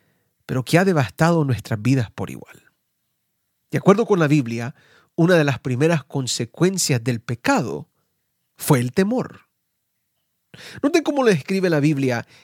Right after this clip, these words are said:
en Génesis capítulo tres, versículos siete al diez. Adán y Eva apenas han comido de ese árbol prohibido,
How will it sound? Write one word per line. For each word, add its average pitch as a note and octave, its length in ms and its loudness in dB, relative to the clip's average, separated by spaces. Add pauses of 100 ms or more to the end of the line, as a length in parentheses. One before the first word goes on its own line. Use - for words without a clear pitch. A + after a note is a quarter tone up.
(160)
en B2+ 80 -4
Génesis D#3 340 2
capítulo C#3 480 -2
tres, A2 400 -6 (260)
versículos C3 480 0
siete A#2 480 -4 (480)
al G#2+ 180 -4
diez. - 300 -8
Adán C3+ 220 2
y C3+ 100 4
Eva C3 300 0
apenas C3+ 440 -2
han C3+ 140 0
comido B2 480 -2
de A#2 120 -2
ese A#2+ 180 -2
árbol A#2 360 -4
prohibido, E3+ 640 0